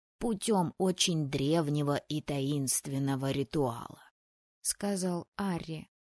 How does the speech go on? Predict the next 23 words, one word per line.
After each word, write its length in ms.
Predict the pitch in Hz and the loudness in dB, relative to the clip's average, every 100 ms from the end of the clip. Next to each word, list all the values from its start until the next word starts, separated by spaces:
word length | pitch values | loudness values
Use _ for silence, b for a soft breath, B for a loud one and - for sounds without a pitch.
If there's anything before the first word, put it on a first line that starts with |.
| _ _ - | _ _ -8
Драконы 920 | 131 123 113 - 120 143 175 147 131 | -6 -4 -6 -8 -2 2 2 2 0
в 60 | 143 | 0
этот 380 | 156 - 139 | -2 -2 -2
священный 880 | - 139 139 127 - 151 151 143 147 | 0 0 0 -2 0 0 0 0 0
день 480 | 135 139 147 156 156 - | -2 0 0 2 0 0
и 160 | 151 | 0
час 500 | - 139 143 151 - - | 0 -2 0 2 0 0
удаляются 880 | 165 156 147 135 135 135 127 - 143 | -2 0 2 2 0 0 0 2 0
в 100 | 131 | 0
огненные 760 | 135 139 139 139 139 139 139 131 | 0 0 0 0 0 2 0 0
чертоги. 960 | - 143 139 _ 135 120 117 - 110 - _ _ _ _ - | 0 0 -2 _ -4 -4 -6 -10 -16 -18 _ _ _ _ -12
Это 360 | 185 - - 151 | -10 -6 -2 0
недоступная 1000 | 156 143 143 - - 226 - - 143 131 | 0 0 2 2 2 -2 -2 -2 0 0
для 260 | 143 139 | 0 0
обычных 560 | 139 151 - - 147 - | 0 0 0 -2 0 2
смертных 640 | 156 147 156 - 151 - | 2 2 0 -2 -6 -6
пещера 680 | - 139 - - 156 196 147 | -4 0 2 2 2 2 0
расположена 960 | 135 135 - 143 139 160 156 156 156 151 | 0 0 0 -2 0 2 2 0 -2 -2
на 160 | 139 | 0
самом 480 | - 143 165 160 151 | 0 0 0 0 0
неприступном 1000 | 151 156 147 147 - 160 165 156 156 147 | -2 -2 0 0 0 0 -2 -2 -4 -2
каменном 680 | 165 165 151 156 156 156 - | -2 -2 0 0 0 -2 0
утёсе. 720 | 202 190 160 139 - - | -2 0 0 0 0 -2